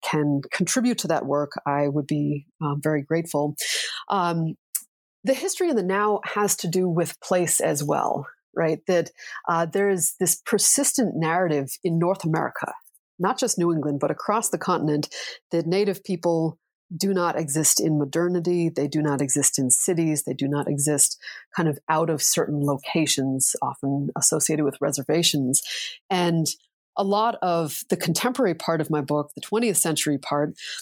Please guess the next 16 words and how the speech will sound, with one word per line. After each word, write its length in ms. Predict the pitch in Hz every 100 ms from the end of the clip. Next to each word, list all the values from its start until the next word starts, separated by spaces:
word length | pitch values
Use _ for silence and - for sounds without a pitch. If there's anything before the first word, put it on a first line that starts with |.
| -
um, 320 | - 180 170 175
was 240 | 220 214
looking 400 | 214 220 226 196 -
into 600 | 190 - 190 180 175 170 _ _ _ -
places 320 | 180 180 170
like 180 | 156 -
Providence, 520 | 156 156 151 143 -
Rhode 160 | 160
Island, 500 | 180 180 175 165 165 - -
Boston, 720 | 165 165 - - 165 160 160 - _ _ -
um, 240 | 160 160 -
even 240 | 190 180
some 180 | 156 170
of 100 | 160
the 60 |
towns 680 | 151 - 170 160 165 156 -